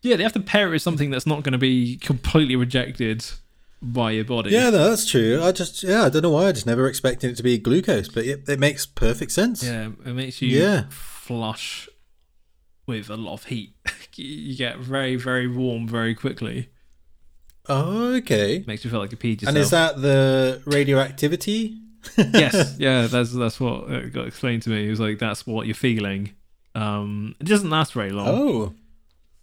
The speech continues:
Speaker 2: Okay.
Speaker 1: Um, and then it, then it goes. Then you have to sit outside.
Speaker 2: Like, away from people?
Speaker 1: No, <laughs> no, no, 'cause it's, it's, it's internal. I
Speaker 2: <laughs>
Speaker 1: can't, I don't think it's stuff that can,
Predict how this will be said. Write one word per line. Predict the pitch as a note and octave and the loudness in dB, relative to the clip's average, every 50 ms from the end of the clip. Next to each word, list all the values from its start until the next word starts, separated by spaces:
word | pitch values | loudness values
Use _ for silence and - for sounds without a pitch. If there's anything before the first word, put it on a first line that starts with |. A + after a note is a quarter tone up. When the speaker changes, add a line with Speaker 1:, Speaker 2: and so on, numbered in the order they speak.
| _ _ _ _ _ _ _ _ _ _ _ _ - | _ _ _ _ _ _ _ _ _ _ _ _ -6
Speaker 2:
Okay. | D3 D#3+ - - G#2+ F2+ F2 A2 A2+ - - | -6 -2 0 0 0 0 -2 -4 -10 -12 -10
Speaker 1:
Um, | A2+ G#2 G#2+ A2 G#2+ G#2 G#2 G#2 G#2 G#2 A2+ - _ - | -8 -8 -6 -6 -6 -6 -8 -8 -8 -10 -10 -12 _ -6
and | A#2 A2+ | -4 -4
then | G#2+ | -4
it, | G#2 G2+ - _ | -4 -8 -10 _
then | - A#2 G#2+ | -12 -10 -10
it | A2 | -8
goes. | A2 A#2 G#2 G#2 G#2 - - - _ _ _ _ _ _ _ _ _ _ _ - | -8 -6 -6 -6 -8 -10 -16 -20 _ _ _ _ _ _ _ _ _ _ _ -10
Then | C3 A2+ G#2+ | -10 -8 -8
you | G#2+ | -8
have | G#2+ | -10
to | A2 G#2+ | -12 -12
sit | - A2+ | -10 -10
outside. | A2 A#2 - A2+ G#2+ G#2 - _ _ _ _ _ _ _ _ _ _ _ _ _ _ _ _ _ _ _ _ _ _ _ _ _ _ _ _ _ _ _ _ _ _ _ _ _ _ _ _ _ _ _ _ _ - - | -10 -10 -10 -10 -12 -12 -14 _ _ _ _ _ _ _ _ _ _ _ _ _ _ _ _ _ _ _ _ _ _ _ _ _ _ _ _ _ _ _ _ _ _ _ _ _ _ _ _ _ _ _ _ _ -8 -4
Speaker 2:
Like, | B2 G#2 - G2 | -2 -2 0 2
away | G#2 A#2 D3 D3 | 2 4 2 2
from | - F#3 F3 | 0 -2 0
people? | D#3+ G3 G3+ G#3+ A3 A#3 G#3+ - - - | 0 0 0 2 0 0 -2 -6 -4 -2
Speaker 1:
No, | D#3+ C#3+ A#2+ G#2+ G2+ G#2+ | -2 0 0 -2 -4 -4
<laughs> | |
no, | A#2+ A#2+ - - - - - G3+ - - - - | -4 -6 -6 -10 -12 0 2 2 2 2 0 0
no, | D3 C3 B2+ A#2+ A2 | 2 2 4 2 2
'cause | - B2+ A2+ | 0 -2 -2
it's, | B2+ B2 | -2 -4
it's, | B2+ B2+ - - - | -6 -2 0 0 2
it's | C#3+ - | 4 4
internal. | F3 C#3+ - - D3+ A#2+ A2+ C#3 C#3 | 4 4 4 4 2 2 2 4 4
I | C3+ | 4
Speaker 2:
<laughs> | |
Speaker 1:
can't, | C#3+ C3+ B2+ - - - - - - - - - - - | 2 0 -2 -6 -12 -18 -20 -20 -20 -20 -20 -20 -10 -2
I | C#3+ | 0
don't | D#3 E3 D#3 | 0 2 2
think | E3+ D3 | 0 -2
it's | B2+ - - | -4 -6 -8
stuff | - C3+ A#2 | -8 -8 -6
that | - A#2+ | -6 -6
can, | A#2+ A#2 - - | -6 -8 -8 -10